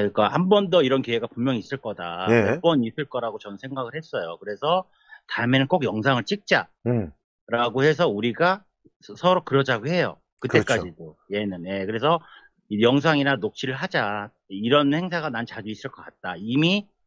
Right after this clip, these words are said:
Speaker 1: 대통령하고 법무부 장관하고 안면을 텄으니
Speaker 2: 예.
Speaker 1: 위험한 사람이 아니니까 네가 행동만 조심하면 어느 술을 자주 먹는 분이고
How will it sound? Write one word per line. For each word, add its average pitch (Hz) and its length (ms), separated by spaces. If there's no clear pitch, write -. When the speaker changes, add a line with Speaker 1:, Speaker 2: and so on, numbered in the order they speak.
Speaker 1:
대통령하고 131 800
법무부 113 360
장관하고 113 560
안면을 110 420
텄으니 143 680
Speaker 2:
예. 107 220
Speaker 1:
위험한 147 480
사람이 123 360
아니니까 113 920
네가 113 240
행동만 165 420
조심하면 117 720
어느 180 420
술을 226 260
자주 - 240
먹는 113 400
분이고 104 1040